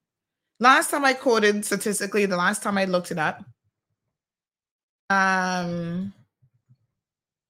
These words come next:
it was at least a quarter. Somebody said, "No, it's more like fifty percent or more." So teenagers and younger children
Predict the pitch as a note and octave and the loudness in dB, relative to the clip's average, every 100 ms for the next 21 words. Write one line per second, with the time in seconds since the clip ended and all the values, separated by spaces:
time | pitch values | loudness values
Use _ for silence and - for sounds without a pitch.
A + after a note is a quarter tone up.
0 | _ _ - F#3+ F3+ F#3 F3+ G#3 B3 B3 | _ _ -6 -2 -2 0 0 0 0 0
1 | - - _ _ _ - F#3 - B3 G3+ | -4 -10 _ _ _ -4 -4 0 0 2
2 | F3 F#3 G#3+ G3+ F#3+ G3+ G#3 G#3+ G3+ A3+ | 2 0 0 0 -2 -2 0 -2 -2 -2
3 | A3 F#3+ G#3+ G#3 G#3+ G#3+ G3 A#3 A3+ - | 0 -2 -4 -8 -6 -4 -2 0 0 0
4 | A3+ B3+ C#4 F#3 C#3+ - _ _ _ _ | 0 0 0 0 -2 -14 _ _ _ _
5 | _ _ _ _ _ _ _ _ _ _ | _ _ _ _ _ _ _ _ _ _
6 | - A#3 A#3 C#4+ D4 C#4+ C4+ B3 C#4 C4+ | -6 -6 -6 -4 -2 0 0 0 0 0
7 | C4 - - - _ - G#3 G#3 A3+ B3+ | -2 -6 -12 -20 _ -4 0 0 0 -2
8 | A#3 A#3 - C#4+ B3+ D#3 F#3 D4 | -2 -4 -2 -2 -2 -4 -4 -8